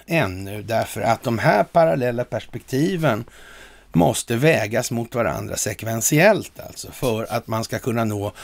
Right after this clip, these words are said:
de synergieffekter man söker för ytterligare perspektiv. Så är det. Och det här är ju som sagt, det är ett samarbete, det är en koordination. Det här sker över hela linjen.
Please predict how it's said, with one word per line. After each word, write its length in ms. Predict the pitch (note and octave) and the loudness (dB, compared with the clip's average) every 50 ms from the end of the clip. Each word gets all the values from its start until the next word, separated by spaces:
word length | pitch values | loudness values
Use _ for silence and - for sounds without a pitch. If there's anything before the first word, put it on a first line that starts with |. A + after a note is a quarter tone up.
| - - - | -18 -4 2
de 220 | B2 A#2 - - | 6 8 8 10
synergieffekter 1160 | - - - - - - G#2+ - B2 C#3 C#3 A#2 A2 B2+ B2 - - E3+ - - - - - F3+ | 10 10 10 8 8 8 8 6 6 6 6 6 6 4 4 4 4 4 4 4 2 0 0 2
man 180 | F#3 F#3 E3 | 2 2 2
söker 600 | C#3+ - - A1 G1+ - - - - - - - - - - - - - - - - - - - - - | 2 0 0 -2 -2 -4 -4 -6 -6 -6 -4 -4 -4 -4 -4 -4 -4 -4 -6 -6 -6 -6 -8 -6 -8 -8
för 240 | - - A2 G#2+ A#2 | -4 -2 0 4 6
ytterligare 440 | C#3+ C#3+ - - - A2+ C#3 F3 G3+ | 6 6 4 2 -2 2 4 4 6
perspektiv. 720 | G3+ G3+ F#3+ - - - C#3 - - - - - - - - - - - - - - - - | 6 4 2 2 0 -4 -6 -6 -6 -14 -18 -18 -18 -20 -20 -20 -20 -20 -20 -20 -20 -20 -16
Så 220 | - - C#3+ B2+ A#2 | -8 -4 0 0 0
är 160 | G#2 F2+ D#2+ | 0 -2 -6
det. 120 | D#2 D2+ - - - | -10 -12 -14 -16 -18
Och 360 | - - - - - - C3 | -16 -16 -16 -16 -4 0 4
det 80 | A#2+ A2+ | 4 6
här 320 | C#3+ D3+ D3 D#3 C#3+ - | 6 6 6 4 2 0
är 200 | B2 A#2+ A#2 A#2+ | -2 -2 0 0
ju 180 | B2+ C#3 D3 C#3 | 0 0 0 0
som 140 | - - B2 | -2 -6 -6
sagt, 460 | - - - - - - - - - - - - - C3+ | -4 -4 -6 -6 -8 -12 -20 -20 -20 -20 -20 -4 2 2
det 40 | |
är 40 | - | 2
ett 60 | - | 2
samarbete, 680 | - - A#2 - - F#2+ D2+ C2+ A#1+ - - - - F#2+ | 2 0 0 0 -2 -6 -8 -10 -8 -10 -10 -10 -10 -4
det 100 | G#2+ C3+ | 0 0
är 40 | B2+ | 0
en 60 | G#2 | 0
koordination. 640 | - A2 F2+ E2+ F#2 - - - - - C2 D2+ F#2+ | -2 -4 -6 -4 -6 -8 -6 -6 -8 -8 -6 -8 -6
Det 60 | G#2+ | -2
här 140 | G#2 A#2 G#2 | 0 0 0
sker 380 | - - A2+ G#2+ - G2 - - - - - - - - | 0 -2 -4 -4 -4 -4 -6 -10 -16 -20 -20 -20 -4 2
över 580 | D#3 B2+ A2+ F#2+ G2+ G#2+ - F2+ G2 G#2+ - - - _ _ | 2 4 4 2 0 -4 -6 -8 -8 -8 -10 -14 -18 _ _
hela 600 | - - - D#3+ - E2+ - E2 F2+ E2 - - - _ | -10 0 2 2 4 4 0 -2 -4 -8 -10 -12 -14 _
linjen. 560 | - G#2 G#2+ A2+ G2+ G#2+ G#2+ A2 A#2 A#2 G#2+ | -8 -4 -4 -2 -4 -4 -6 -6 -6 -8 -10